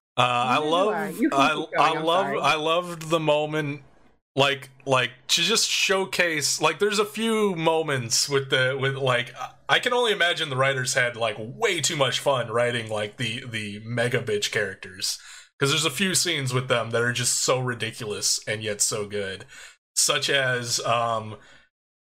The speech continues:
Speaker 1: the, the woman who's in charge of the secret, uh, Blood Orchid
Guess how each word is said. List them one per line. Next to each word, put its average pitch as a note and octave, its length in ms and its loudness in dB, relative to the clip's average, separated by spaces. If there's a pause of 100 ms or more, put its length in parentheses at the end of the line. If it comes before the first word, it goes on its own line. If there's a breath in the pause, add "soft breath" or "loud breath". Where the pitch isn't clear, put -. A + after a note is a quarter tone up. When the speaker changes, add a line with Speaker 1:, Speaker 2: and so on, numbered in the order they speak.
(360)
Speaker 1:
the, C3+ 300 0
the A#2+ 720 -2 (840)
woman E3+ 360 0
who's D#3 220 0
in D3 120 -2
charge D3 560 2
of A#2+ 320 0
the B2 280 0
secret, C#3+ 520 0 (320)
uh, B2+ 60 -2
Blood D3 320 2
Orchid C#3+ 720 -2